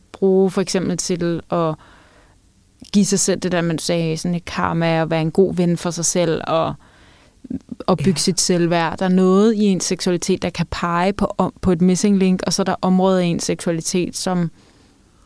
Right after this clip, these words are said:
Speaker 1: som bare er, som de er, og det kan vi ikke rigtig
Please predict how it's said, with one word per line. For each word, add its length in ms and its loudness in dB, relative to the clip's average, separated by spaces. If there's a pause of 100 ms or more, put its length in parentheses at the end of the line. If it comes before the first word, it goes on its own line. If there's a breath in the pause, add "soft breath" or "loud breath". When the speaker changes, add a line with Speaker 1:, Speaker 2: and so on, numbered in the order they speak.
(120)
Speaker 1:
som 300 2 (120)
bare 280 2 (100)
er, 180 2
som 200 0
de 180 0
er, 340 -4
og 200 -4
det 180 2
kan 160 -2
vi 100 0
ikke 200 -2
rigtig 320 0